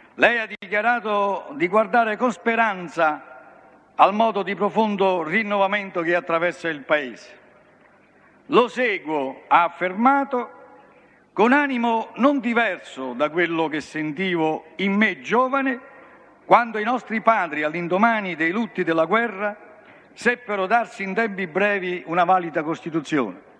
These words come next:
Ebbene, signor Presidente, quei padri, i padri della Prima Repubblica, sottoscrissero anche l'atto di nascita di questo regime agonizzante,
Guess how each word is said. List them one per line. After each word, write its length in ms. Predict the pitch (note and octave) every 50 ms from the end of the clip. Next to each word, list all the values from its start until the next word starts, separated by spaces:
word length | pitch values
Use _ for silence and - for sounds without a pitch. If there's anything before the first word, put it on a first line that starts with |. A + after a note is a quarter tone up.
| _ - _ _ _ _ - - - - - - - - - _ _ _ - - - _ _ _ _
Ebbene, 440 | - - D#3+ E3 A#3 A#3+ A3 A3 G3
signor 260 | D#3 G3+ G#3+ G#3+ G3
Presidente, 580 | - G#3 G3 D#3 F3+ F#3+ F#3 G3 F#3+ F3 F3+ F3
quei 200 | - G#3 G#3 G3+
padri, 520 | G#3 F#3+ E3+ D3 B2+ C3 C#3 D#3 F3 E3 D3 - - - - - - _ _ _ _ _ _ _ _ _ _ _ _ _ _
i 140 | _ C#3 E3
padri 320 | - A3 A3 A3 - F#3+ F3+
della 220 | E3+ F3 F3 E3+
Prima 240 | E3+ G#3+ A3+ G3 G3+
Repubblica, 760 | F#3+ F#3 F3 F3+ F3+ D#3 B2 A#2+ C3 C3+ B2 C3 B2+ C3 - - - - - _ _ _ _ _ _ _ _ _ _ _ _ _ _ _ _
sottoscrissero 920 | _ - - G3 G3+ G3+ A3 G#3 - - - G#3+ A#3 A3+ - - F#3+ F#3+ G3
anche 260 | F#3+ G3+ F#3+ E3 F#3
l'atto 320 | F3+ F#3+ F#3+ F#3 - -
di 120 | D#3+ D3 D#3+
nascita 600 | F#3 G#3+ G3 D3+ - - C#3+ C3 A#2+ C#3+ C3 A#2+
di 160 | A2 G#2+ B2+
questo 580 | C#3 D#3 D#3+ C#3 - - D3 C#3+ C3+ C3 A#2+ -
regime 480 | C#3 C3 D3+ D3+ C3 A#2 D#3+ D#3 D3 D3
agonizzante, 720 | C#3+ C3+ C3+ C3+ C3+ C3 A#2 G#2+ C3 B2+ A#2 G#2 G2+ F#2+